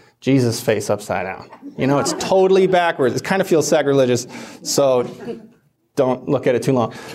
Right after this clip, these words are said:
But <clears throat> this is totally backwards. Like, if I'm good, then he'll love me. Instead of what it really should be, which is, he loves me,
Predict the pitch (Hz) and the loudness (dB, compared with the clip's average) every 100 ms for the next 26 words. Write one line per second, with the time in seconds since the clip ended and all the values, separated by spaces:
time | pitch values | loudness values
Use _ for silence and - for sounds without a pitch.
0 | - 147 170 165 - 202 135 - - - | -2 2 2 0 -2 0 0 -2 -2 -4
1 | - - - - - - - - - - | -4 -4 -6 -8 -10 -12 -14 -14 -6 -2
2 | 240 180 - 220 185 170 170 170 135 123 | 0 0 0 2 2 2 0 0 -2 -2
3 | 135 123 - 269 247 208 190 170 175 170 | -2 -2 -2 -2 0 0 0 2 2 2
4 | 170 - - 135 147 131 131 123 113 92 | -2 -12 -4 0 2 2 2 2 0 -2
5 | 92 73 - _ _ _ _ _ _ 143 | -6 -10 -18 _ _ _ _ _ _ -4
6 | 120 - - 147 156 143 143 123 120 120 | -2 -4 -2 2 4 4 2 2 0 -2
7 | 117 123 175 160 - 120 123 120 117 117 | 0 0 2 2 0 0 2 2 0 0
8 | 104 - _ _ _ - 117 131 117 107 | -2 -6 _ _ _ 0 2 2 0 -2
9 | 117 | -4